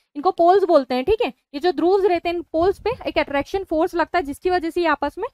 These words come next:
टूटने लगते हैं, सेंट्रोमियर की व-, वजह से जो बंधे रहते हैं वो चीज टूटने लगती है। जब ये टूट के अलग अलग हो जाते हैं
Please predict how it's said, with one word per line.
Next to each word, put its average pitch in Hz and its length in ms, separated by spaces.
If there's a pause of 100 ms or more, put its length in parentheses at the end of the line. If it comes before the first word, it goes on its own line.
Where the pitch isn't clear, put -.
(340)
टूटने 381 340
लगते 302 240
हैं, 285 60
सेंट्रोमियर 339 600
की 370 140
व-, 339 120 (420)
वजह 277 220
से 320 120
जो 302 100
बंधे 269 260
रहते 339 220
हैं - 20
वो 320 80
चीज 523 260
टूटने 339 380
लगती 277 280
है। 240 40
जब 294 140
ये 415 80
टूट 349 260
के 427 100
अलग 330 220
अलग 349 180
हो 349 100
जाते 294 240
हैं 494 80